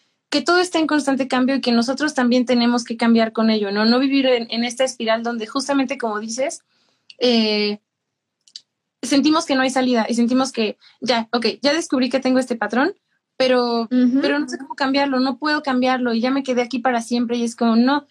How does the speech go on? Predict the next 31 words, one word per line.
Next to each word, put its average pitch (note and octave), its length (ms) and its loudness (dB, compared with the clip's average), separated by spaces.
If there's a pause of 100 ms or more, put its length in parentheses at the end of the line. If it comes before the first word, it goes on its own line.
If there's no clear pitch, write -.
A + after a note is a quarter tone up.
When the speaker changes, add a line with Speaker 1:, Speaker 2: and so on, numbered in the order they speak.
(480)
Speaker 1:
eh, A3+ 340 2
sí, D#4+ 240 2
no C#4 120 4
se C#4+ 100 0
trata C#4+ 260 2
de, B3+ 160 2
sí, F4+ 380 -2
tú - 140 -16
puedes, D#4 400 -2
échale C#4 300 -2
ganas, A3+ 360 0
¿no? A3+ 160 0
O A3 40 -6
sea, B3 160 0
es, B3+ 200 -4 (280)
es C4 200 -2
entender B3 540 2
que A#3+ 300 0 (260)
es C4+ 180 -2
un G4 120 4
trabajo B3+ 460 0
y A#3+ 80 -4
que G#3+ 160 -6
cuesta B3 400 -2
y C#4+ 60 -6
que A#3+ 120 -6
te A3 120 -8
va A3 100 0
a A3+ 80 -4
costar C4+ 460 -2 (120)
Speaker 2:
Sí. - 120 -12